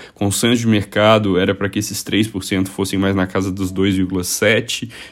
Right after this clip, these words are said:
e o núcleo um pouco mais baixo também. E essa pressão rápida que vem aparecendo, ela pode gerar dúvidas sobre como o Banco Central vai reagir,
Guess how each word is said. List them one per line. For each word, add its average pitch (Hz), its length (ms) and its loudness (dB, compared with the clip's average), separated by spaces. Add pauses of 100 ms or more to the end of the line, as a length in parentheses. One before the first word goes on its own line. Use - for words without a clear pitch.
e 107 80 2
o 98 60 6
núcleo 104 420 4
um 90 140 2
pouco 98 320 -4
mais 92 240 2
baixo 85 320 0
também. 110 440 2 (360)
E 92 60 0
essa 90 220 0
pressão 101 480 2
rápida 92 640 0
que 87 200 -4
vem 85 240 -4
aparecendo, 87 680 0
ela 107 120 0
pode 101 240 -2
gerar 101 280 4
dúvidas 98 600 0 (200)
sobre 107 340 0
como 104 240 0
o 98 40 0
Banco 101 220 0
Central 95 320 -2
vai 98 140 2
reagir, 101 600 4